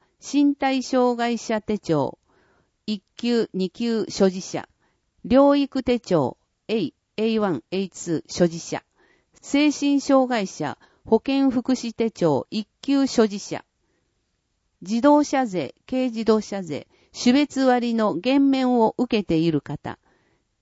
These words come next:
リフト付き福祉タクシーを利用している方、施設等に入所している方は対象となりません。申請方法、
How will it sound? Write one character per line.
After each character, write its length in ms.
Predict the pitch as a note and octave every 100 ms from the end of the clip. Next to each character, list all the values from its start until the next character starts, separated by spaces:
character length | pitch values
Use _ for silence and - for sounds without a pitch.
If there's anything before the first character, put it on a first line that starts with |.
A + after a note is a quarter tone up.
| _
リ 160 | F#3 A#3+
フ 140 | C#4+
ト 160 | C#4 C4+
付 420 | - A#3 - G#3+
き 80 | -
福 240 | A3+ A3+
祉 240 | C#4+ - C4+
タ 160 | C4+
ク 140 | - A#3
シ 240 | - F3
ー 80 | D#3
を 140 | D3 -
利 160 | D#3 G#3
用 240 | A#3+ A#3+
し 120 | A#3+ -
て 160 | G#3+
い 120 | G#3+
る 100 | D#3
方、 400 | C#3+ C#3+ - A#2 _ _ _ _ _ _ _ _ -
施 220 | - C#4+
設 340 | C#4 A#3 F#3
等 280 | - A#3+ F3+
に 240 | E3 C#3+ _
入 220 | G#3+ C#4+
所 220 | C#4+ C#4+ C#4
し 140 | -
て 180 | C4 B3+
い 60 |
る 100 | G#3+
方 300 | F#3 F3+ F3+
は 160 | D#3+ A2+
対 280 | - B3+ C4
象 280 | - B3 A3
と 320 | - - - _ _ _ _ -
な 140 | E3+
り 120 | F3+
ま 160 | F#3+ F3
せ 200 | - F3+
ん。 100 | C3+ _ _ _ _ _ _ _ _ _ _ _ _ _ _
申 380 | - C#4 D4 D4
請 340 | - C4 A#3+
方 280 | - A#3 F3
法、 260 | D#3 C#3